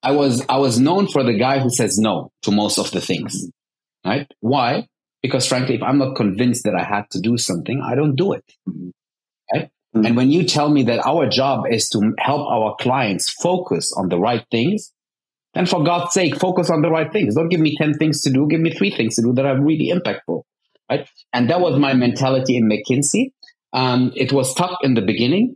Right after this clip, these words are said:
Speaker 1: because I didn't know how to communicate that in an effective manner. But then as you grow and as you get your trainings on how to deal with different personality structures, you learn that this partner needs this, this senior partner needs that. And then,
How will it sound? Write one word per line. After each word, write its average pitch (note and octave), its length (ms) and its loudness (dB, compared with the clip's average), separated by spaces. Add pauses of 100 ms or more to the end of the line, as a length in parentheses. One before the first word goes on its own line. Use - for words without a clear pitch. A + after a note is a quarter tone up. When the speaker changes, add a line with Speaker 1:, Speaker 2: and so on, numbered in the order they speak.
Speaker 1:
because - 260 0
I A2 120 -2
didn't B2 340 2
know A#2+ 220 2
how G2+ 180 -2
to A2 100 -4
communicate G#2 680 0
that F2 240 -2
in E2 140 -8
an D#2 240 -4
effective - 520 -6
manner. D#2+ 360 -2 (420)
But C3+ 120 -4
then G3 120 0
as A#2+ 220 0
you A2 100 2
grow A2+ 320 0
and G#2 100 0
as F#2+ 140 0
you F#2 80 0
get G#2+ 180 -2
your G2 160 -2
trainings G#2 440 0
on F2+ 120 -2
how F#2+ 200 -2
to F2+ 120 -4
deal G2 240 0
with F#2+ 140 0
different G2+ 340 -4
personality F#2+ 640 -2
structures, - 720 -4 (460)
you A2+ 80 2
learn B2 260 2
that G2 200 -2
this A#2 200 0
partner G#2 380 0
needs F#2 260 0
this, C#3 240 0
this A2 220 -2
senior A2+ 360 0
partner G2+ 360 -2
needs F2 240 -2
that. B2+ 320 0
And F#2+ 120 0
then, A2+ 200 0